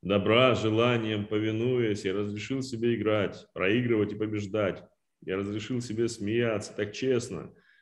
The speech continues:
а иногда обороняться. Я разрешил себе браниться, и это тоже, чтобы защититься. Я разрешил себе прощать, пускать, открывшись, отпускать. Я разрешил себе себя все время открывать. Я разрешил себе счастливым стать».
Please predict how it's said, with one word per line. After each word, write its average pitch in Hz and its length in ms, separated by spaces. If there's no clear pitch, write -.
а 90 120
иногда 107 360
обороняться. 110 920
Я 107 220
разрешил 113 480
себе 135 320
браниться, 123 640
и 110 40
это 117 160
тоже, 131 380
чтобы 104 300
защититься. 104 640
Я 90 120
разрешил 107 380
себе 113 240
прощать, 117 580
пускать, 117 420
открывшись, 120 580
отпускать. 110 640
Я 104 160
разрешил 120 480
себе 127 800
себя 117 840
все 110 180
время 107 380
открывать. 101 520
Я 87 160
разрешил 104 500
себе 113 320
счастливым 98 600
стать». - 320